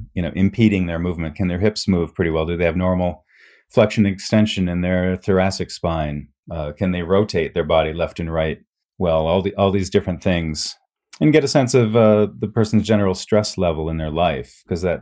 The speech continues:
that definitely affects things like sleep. Nutrition affects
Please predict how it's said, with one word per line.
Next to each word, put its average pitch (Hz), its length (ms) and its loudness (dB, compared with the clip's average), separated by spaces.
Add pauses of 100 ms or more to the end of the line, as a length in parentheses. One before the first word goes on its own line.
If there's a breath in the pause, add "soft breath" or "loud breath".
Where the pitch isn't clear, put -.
(120)
that 85 180 -2
definitely 82 400 -4
affects 80 400 -4
things 80 300 -4
like 76 140 -6
sleep. 80 520 -4 (680 soft breath)
Nutrition 87 480 -2
affects - 520 -4